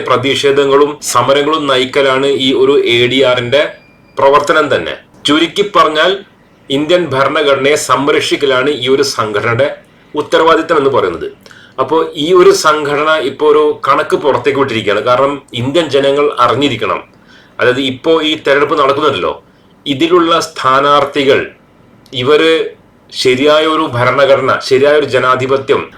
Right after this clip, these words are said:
അധികാരം കിട്ടിയാൽ ഇന്ത്യയിൽ സ്ഥാപിക്കുമോ എന്ന് അറിയാൻ വേണ്ടിയിട്ടുള്ള ഒരു കണക്കാണ്. അത് മറ്റൊന്നുമല്ല, എത്ര സ്ഥാനാർത്ഥികൾ മത്സരിക്കുന്നുണ്ട്, ആ സ്ഥാനാർത്ഥികളിൽ എത്ര ശതമാനം ക്രിമിനൽസ് ഉണ്ട് തുടങ്ങിയ കാര്യങ്ങളാണ്. കാരണം ഇത് ജനങ്ങൾ അറിയലും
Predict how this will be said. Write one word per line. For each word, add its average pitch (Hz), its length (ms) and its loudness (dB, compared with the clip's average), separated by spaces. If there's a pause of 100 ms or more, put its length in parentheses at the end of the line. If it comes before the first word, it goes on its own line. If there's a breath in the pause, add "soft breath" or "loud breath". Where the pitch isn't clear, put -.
(160)
അധികാരം 170 560 2
കിട്ടിയാൽ 165 360 2 (220)
ഇന്ത്യയിൽ 160 280 0 (100)
സ്ഥാപിക്കുമോ 143 600 -2 (200)
എന്ന് 147 200 -2 (220)
അറിയാൻ 139 260 0
വേണ്ടിയിട്ടുള്ള 139 400 0
ഒരു 151 120 -6
കണക്കാണ്. 147 380 -2 (600 loud breath)
അത് 156 80 0 (100)
മറ്റൊന്നുമല്ല, 165 520 0 (480)
എത്ര 147 300 -2 (440)
സ്ഥാനാർത്ഥികൾ 143 640 -2 (100)
മത്സരിക്കുന്നുണ്ട്, 135 800 0 (240)
ആ - 20 4 (140)
സ്ഥാനാർത്ഥികളിൽ 147 720 0 (220)
എത്ര 165 200 -2 (100)
ശതമാനം 143 380 -2 (120)
ക്രിമിനൽസ് 139 520 0
ഉണ്ട് 139 160 0 (640 loud breath)
തുടങ്ങിയ 185 380 4
കാര്യങ്ങളാണ്. 98 480 0 (220)
കാരണം 165 340 2 (100)
ഇത് 175 80 4 (160)
ജനങ്ങൾ 170 400 2 (220)
അറിയലും 165 460 2